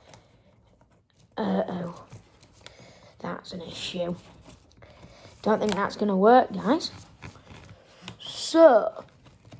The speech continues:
what I'm thinking is, probably, I'm going to pull that there, and then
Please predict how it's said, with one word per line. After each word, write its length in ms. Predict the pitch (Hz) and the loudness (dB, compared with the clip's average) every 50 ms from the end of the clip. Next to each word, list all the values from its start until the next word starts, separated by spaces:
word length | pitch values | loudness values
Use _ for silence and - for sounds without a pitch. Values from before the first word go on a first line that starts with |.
| - - | -12 0
what 160 | 269 294 277 | 2 4 4
I'm 120 | 294 311 277 | 4 2 0
thinking 480 | 254 277 269 247 233 - - 226 208 214 202 196 196 226 | 4 4 4 4 4 2 0 0 0 2 0 0 0 0
is, 180 | 254 262 - - _ _ _ - - - _ - - - - - - - - - - - | 0 -2 -2 -12 _ _ _ -20 -20 -20 _ -20 -20 -20 -20 -20 -20 -20 -20 -20 -20 -20
probably, 760 | - - - 240 226 196 190 196 185 180 185 190 214 262 285 - - - - - - | -16 2 4 4 4 6 4 0 0 0 0 0 2 0 0 -2 -10 -20 -20 -10 -4
I'm 160 | 233 240 240 | -2 0 2
going 320 | 208 233 233 226 226 214 190 | 4 4 6 6 4 2 0
to 240 | - 226 226 214 - - - - - _ _ _ _ _ _ _ _ _ - - _ _ _ _ _ _ _ _ | 0 -2 -2 -2 -4 -12 -20 -20 -20 _ _ _ _ _ _ _ _ _ -20 -20 _ _ _ _ _ _ _ _
pull 240 | - - 262 254 262 | -2 2 6 6 8
that 240 | 254 247 247 - - | 8 6 4 2 2
there, 340 | 233 233 240 262 277 277 - - - _ - | 2 4 4 4 2 0 -4 -10 -20 _ -6
and 120 | 240 240 233 | -4 -2 -2
then 260 | 233 233 240 - | -2 -2 -4 -6